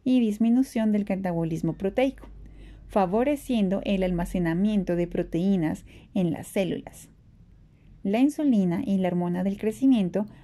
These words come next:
actúan de modo sinérgico para proveer el crecimiento. Efectos sobre los lípidos.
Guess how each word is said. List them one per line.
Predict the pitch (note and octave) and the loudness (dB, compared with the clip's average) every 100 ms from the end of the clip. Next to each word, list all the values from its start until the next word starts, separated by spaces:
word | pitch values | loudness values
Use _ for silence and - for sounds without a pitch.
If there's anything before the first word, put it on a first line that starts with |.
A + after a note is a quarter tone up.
| - | -6
actúan | G#3 G#3 - G#3 A3 | -4 -4 -2 0 2
de | B3+ | 4
modo | A#3+ G3+ F#3 | 4 4 2
sinérgico | G#3 - F#3+ G#3 A#3+ - E3+ C3+ - - | 0 0 2 2 0 -4 -6 -6 -8 -2
para | A3+ F#3+ F3 | -2 0 -2
proveer | F3+ F3 F3 A3 C#4 - | -2 -2 0 0 0 -2
el | G3+ | -4
crecimiento. | - E3 - E3+ D3+ - - - - - - - - - - - - - - - - - - - - - - - | -2 -4 -2 -2 -2 -6 -14 -20 -20 -20 -20 -20 -20 -20 -20 -20 -20 -20 -20 -20 -20 -20 -20 -20 -20 -20 -16 -4
Efectos | G#3 G#3 - C4+ - E4+ | -2 0 0 0 0 -4
sobre | - B3 G3+ | 0 0 2
los | F#3 E3+ | 2 0
lípidos. | G3 G3 F#3+ D#3+ - - | 0 -2 -2 -10 -10 -20